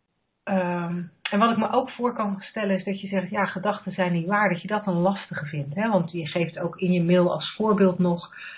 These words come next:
van, ja, er zijn dingen die je objectief een feit kunt noemen. Ehm,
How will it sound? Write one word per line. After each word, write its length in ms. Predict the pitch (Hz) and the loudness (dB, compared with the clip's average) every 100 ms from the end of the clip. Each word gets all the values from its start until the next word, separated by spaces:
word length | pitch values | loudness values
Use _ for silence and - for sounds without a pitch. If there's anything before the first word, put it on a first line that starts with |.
| - - - | -20 -20 -12
van, 120 | - 175 | -2 2
ja, 200 | 175 160 | 2 2
er 100 | 143 | 2
zijn 320 | 185 226 208 | 4 4 6
dingen 300 | 202 202 175 | 6 6 2
die 120 | 180 | 0
je 140 | 180 | -2
objectief 540 | 190 180 170 - 202 190 | -4 -6 -8 -6 -6 -4
een 120 | 151 | -6
feit 340 | - 185 180 | -2 -2 -2
kunt 180 | - 151 | -6 -6
noemen. 460 | 151 143 139 - - | -4 -4 -6 -10 -12
Ehm, 340 | 165 151 147 | -8 -6 -4